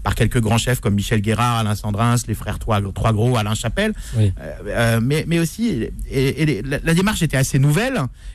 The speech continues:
Speaker 1: euh, et c'était aussi avec le soutien actif d'ailleurs de quelques critiques gastronomiques, au pre-, au premier rang desquels, euh, Henri Gaud et,
Speaker 2: Oui.
Speaker 1: et Christian Millot, hein, créateur du, du, du guide qui porte encore leur nom aujourd'hui. Est-ce que la cuisine fusion, euh, a elle aussi été portée et défendue par la presse gastronomique, et si oui, par quel journaliste ?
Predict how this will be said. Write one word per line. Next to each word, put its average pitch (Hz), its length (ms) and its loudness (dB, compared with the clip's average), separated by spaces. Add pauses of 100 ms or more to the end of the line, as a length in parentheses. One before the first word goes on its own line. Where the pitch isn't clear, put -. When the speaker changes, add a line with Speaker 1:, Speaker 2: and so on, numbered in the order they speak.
Speaker 1:
euh, 107 560 2
et 131 100 0
c'était 117 300 -2
aussi 147 240 0
avec 139 160 0
le 120 80 0
soutien 120 260 -2
actif 123 300 -2
d'ailleurs 123 260 2
de 113 100 2
quelques 110 320 2
critiques - 300 -6
gastronomiques, 95 580 -2
au 95 60 0
pre-, 98 260 0
au 90 120 -2
premier 104 260 4
rang 101 160 0
desquels, 98 400 0
euh, 82 220 -4
Henri 110 240 0
Gaud 127 220 2
et, 95 200 0 (100)
Speaker 2:
Oui. 101 80 -6 (140)
Speaker 1:
et 110 60 -10
Christian 117 360 -2
Millot, 147 380 2
hein, 135 120 0
créateur 113 500 -2
du, 92 240 0
du, 85 240 -2
du 95 100 0
guide 117 180 -2
qui 117 120 -4
porte 85 240 0
encore 123 240 2
leur 98 120 2
nom 117 120 2
aujourd'hui. 127 400 0 (280)
Est-ce 185 140 2
que - 100 -2
la 240 120 0
cuisine 170 340 2
fusion, 202 640 2 (100)
euh, 104 380 2 (320)
a 117 100 2
elle 165 120 4
aussi 180 280 -2
été 160 200 0
portée 185 640 0
et 123 40 -2
défendue 185 640 2
par 143 220 2
la 123 80 4
presse 147 240 0
gastronomique, 139 560 0
et 139 40 0
si - 160 -2
oui, 170 160 4
par - 160 -4
quel 139 140 2
journaliste ? 123 640 2